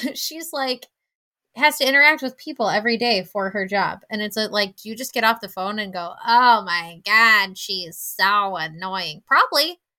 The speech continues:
And, like, that's exhausting. It's exhausting. And then she's, like, complaining to, to Clayton about, you know, everything that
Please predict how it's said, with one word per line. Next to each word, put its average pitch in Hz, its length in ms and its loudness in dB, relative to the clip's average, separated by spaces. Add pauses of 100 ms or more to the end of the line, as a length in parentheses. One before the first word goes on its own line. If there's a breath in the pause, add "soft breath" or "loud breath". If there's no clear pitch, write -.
(420)
And, 262 120 -2
like, 320 220 0
that's 254 240 2
exhausting. 262 720 -2
It's 240 200 -8
exhausting. 220 800 -4
And 226 160 -2
then 240 240 2 (300 loud breath)
she's, 285 380 -6
like, 233 360 2
complaining 254 840 -2 (120)
to, 214 520 -2 (760)
to 220 500 8 (160)
Clayton 196 560 0
about, 202 540 2 (440)
you 220 140 -2
know, 180 300 -8 (320)
everything 214 600 -2
that 202 180 0